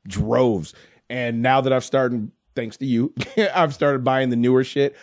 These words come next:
I stopped reading a lot of that older stuff that I bought 'cause I've been trying to catch up to where I was. But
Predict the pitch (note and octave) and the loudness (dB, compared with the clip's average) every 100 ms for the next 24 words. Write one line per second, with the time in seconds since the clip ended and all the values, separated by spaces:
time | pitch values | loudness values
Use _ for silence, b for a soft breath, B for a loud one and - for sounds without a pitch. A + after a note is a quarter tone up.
0 | B - B2 C3+ B2 A#2 B2+ A#2+ A#2+ G#2+ | B -6 -2 -2 0 0 2 2 0 -2
1 | _ A2+ B2 A#2+ A#2 A2+ - C3 A#2 G2 | _ -6 -4 -2 -2 -2 0 0 0 -4
2 | A2+ A2 G#2+ G2 F#2 G#2+ F2+ G2+ G#2+ A#2 | -6 -4 -6 -4 -2 -4 -4 -8 -6 -4
3 | A2 G2+ - A2 A#2+ G#2 A2 G#2 F#2+ G2+ | -4 -4 -8 -8 -6 -8 -6 -4 -2 -2
4 | G#2 F2+ F#2+ | -2 -2 -4